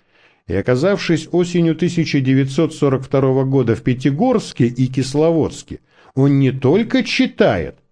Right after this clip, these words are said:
по-русски своего любимого автора, не только посещает его музей и место последней дуэли, он ещё и сам начинает жить, как лермонтовский Печорин. Рядом с ним,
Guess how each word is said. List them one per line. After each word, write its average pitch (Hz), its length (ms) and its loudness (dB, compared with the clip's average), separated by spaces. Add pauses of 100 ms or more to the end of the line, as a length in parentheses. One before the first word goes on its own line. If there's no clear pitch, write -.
(160)
по-русски 139 880 0 (220)
своего 127 460 2
любимого 139 640 2
автора, 85 560 -2 (320)
не 135 180 4
только 254 400 2
посещает 196 800 0
его 151 240 2
музей 151 560 2
и 120 240 0
место 135 460 0
последней 123 760 0
дуэли, 120 600 0 (580)
он 151 180 4
ещё 165 320 0
и 180 160 -2
сам 180 440 0
начинает 143 540 0
жить, 139 480 -2
как 143 360 -2
лермонтовский 165 880 2
Печорин. 196 720 0 (800)
Рядом 151 460 2
с - 160 -4
ним, 202 300 2